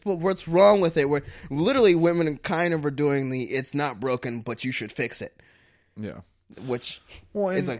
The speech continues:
Speaker 2: and
Speaker 1: lady
Speaker 2: when people,
Speaker 1: thing.
Speaker 2: yeah, when they, people wanna make all these changes and say that, you know, we discriminate or this country does this or that, and it's like,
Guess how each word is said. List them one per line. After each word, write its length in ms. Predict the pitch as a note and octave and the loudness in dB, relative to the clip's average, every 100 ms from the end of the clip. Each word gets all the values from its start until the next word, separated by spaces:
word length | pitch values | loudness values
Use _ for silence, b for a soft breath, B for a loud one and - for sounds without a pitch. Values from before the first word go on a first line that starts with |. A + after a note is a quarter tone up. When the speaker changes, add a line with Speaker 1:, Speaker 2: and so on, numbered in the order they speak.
| - | -6
Speaker 2:
and 200 | F#3 F3+ | -4 -2
Speaker 1:
lady 180 | F3 E3+ | 0 0
Speaker 2:
when 100 | G3+ | -2
people, 280 | F#3+ D#3 | 0 0
Speaker 1:
thing. 100 | D3 | 0
Speaker 2:
yeah, 160 | C#3+ D#3+ | 2 2
when 180 | A2 A#2 | 0 -2
they, 60 | |
people 240 | A#2 C3+ B2+ | -2 -4 -4
wanna 140 | B2 | -6
make 100 | B2 | -4
all 80 | B2 | -4
these 140 | A2+ | -4
changes 480 | - C3+ C3 B2 A#2 | -4 -4 -4 -6 -6
and 160 | A2 G2+ | -6 -6
say 240 | A#2+ A2+ | -2 -2
that, 260 | G#2+ G#2 - - | 0 -2 -4 -14
you 140 | G2+ G#2+ | -8 -6
know, 320 | F#2+ F#2+ F2+ - F#2+ | -6 -6 -10 -14 -10
we 100 | G#2+ | -8
discriminate 680 | G2 - A#2 A2 G#2+ G#2+ G2 | -8 -10 -8 -6 -4 -4 -6
or 80 | |
this 180 | F#2+ F#2+ | -8 -8
country 340 | - A2 - G2 | -8 -10 -8 -8
does 200 | G2 G#2 | -6 -8
this 180 | - | -8
or 40 | G#2+ | -4
that, 180 | G2+ G#2+ | -4 -4
and 100 | G#2 | -6
it's 140 | - | -6
like, 200 | G#2 | -6